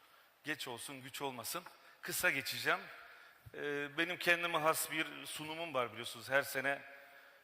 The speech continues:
böyle biraz doğaçlama konuşuyorum. Ee, aynı şekilde devam etmeye çalışacağım. Ee, burada bir, e, elektrikli araç görüyoruz.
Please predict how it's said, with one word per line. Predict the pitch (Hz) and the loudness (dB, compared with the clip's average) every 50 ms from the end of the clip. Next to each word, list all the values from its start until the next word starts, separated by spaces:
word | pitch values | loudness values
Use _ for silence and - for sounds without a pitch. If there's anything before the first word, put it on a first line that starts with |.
| _ - | _ -4
böyle | 131 135 139 139 | -2 -2 2 6
biraz | 143 147 143 127 117 | 8 8 8 8 6
doğaçlama | 120 143 139 139 - - - 139 143 151 | 8 8 8 8 8 6 2 2 2 0
konuşuyorum. | - - 117 107 - - - 123 120 151 - - - - - - - _ _ - - - - - - - - _ - | -2 -4 -8 -8 -8 -6 -4 -4 -6 -6 -8 -12 -18 -20 -20 -20 -20 _ _ -20 -20 -18 -18 -18 -20 -20 -20 _ -8
Ee, | 135 127 123 127 | -4 -2 -2 2
aynı | - 175 185 180 170 151 | 4 6 6 6 6 4
şekilde | - - 160 - 156 156 151 160 147 | 2 2 2 0 0 2 4 6 6
devam | 147 156 151 165 160 156 | 6 6 8 6 6 6
etmeye | 156 - - 165 170 170 | 4 2 2 2 2 4
çalışacağım. | - - 131 120 120 - 131 131 131 160 175 180 - - - - - - - - - - - - - - _ - | 2 0 -2 -4 -4 -4 -2 2 4 4 4 2 0 -10 -16 -18 -18 -20 -20 -20 -18 -18 -18 -20 -20 -20 _ -8
Ee, | - 156 156 160 160 160 160 156 156 156 147 - - - - 139 160 165 151 | -4 -2 0 2 2 2 2 2 0 -2 -6 -10 -14 -16 -16 -16 -14 -10 -4
burada | 196 226 220 208 196 214 208 208 208 180 | 2 4 4 6 8 8 8 8 6 4
bir, | 190 202 190 | 2 0 0
e, | 180 - 143 165 175 175 170 170 170 170 156 - - - - - - - | -2 -4 -4 -2 0 0 0 0 -2 -4 -6 -10 -16 -20 -20 -20 -14 -2
elektrikli | - 180 170 170 185 180 - - 185 185 180 - - 214 | 2 4 6 6 6 4 4 2 2 2 2 6 8 10
araç | 190 170 180 190 185 - - | 10 10 10 8 6 4 2
görüyoruz. | - 143 131 117 120 113 107 - - - - - | 0 0 0 2 0 0 0 0 -2 -4 -4 -6